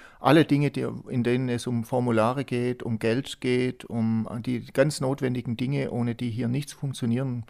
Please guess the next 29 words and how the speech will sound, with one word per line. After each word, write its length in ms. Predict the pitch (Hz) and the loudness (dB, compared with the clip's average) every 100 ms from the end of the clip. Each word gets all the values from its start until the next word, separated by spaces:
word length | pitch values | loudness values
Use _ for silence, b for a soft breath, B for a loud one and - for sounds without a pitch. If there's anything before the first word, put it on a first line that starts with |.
| b b b - | b b b 0
würde, 400 | 117 135 139 95 | 4 6 6 6
auch 160 | 110 | 2
das 160 | - 117 | 0 -6
Thema 300 | 123 117 110 | -2 0 0
Schule, 480 | - 135 147 147 127 | 0 0 2 2 2
Integrationskurse 1080 | 117 120 117 113 - 127 131 - 139 127 95 | -2 -4 -4 -4 -4 -6 -8 -10 -8 -6 -4
und 160 | 113 | -4
so 140 | - 104 | -6 -2
weiter. 420 | 104 104 92 85 B B B B B B B - | -2 0 -4 -6 B B B B B B B 0
Mhm. 400 | 117 113 113 123 - b - | 4 4 4 -2 -8 b 2
Das 220 | 127 143 | 4 4
ist 220 | 131 - | 2 4
die 100 | 135 | 6
Aufgabenstellung, 920 | 117 120 - 123 110 110 113 110 104 | 10 8 8 4 4 2 2 4 4
die 220 | 107 110 139 | 2 0 -2
ich 140 | - | 0
mir 120 | 143 | 0
gesetzt 440 | 123 113 127 - 143 | 0 -2 -4 -2 0
habe 260 | 135 131 | 0 2
und 140 | 113 110 | 2 2
wo 120 | 113 | 0
ich 140 | 107 | 0
unbedingt 460 | 131 127 120 120 107 | 0 0 2 2 0
mit 140 | 127 | 2
den 120 | 110 | 2
Flüchtlingen 560 | 104 123 - 123 117 107 | 2 0 0 2 4 4
persönlich 540 | 107 101 127 135 127 | 2 2 2 2 0
zusammenarbeiten 920 | - 104 101 107 110 98 92 87 85 82 | -2 0 4 4 4 0 0 -2 -2 -4
möchte, 380 | 76 - - | -4 -6 -10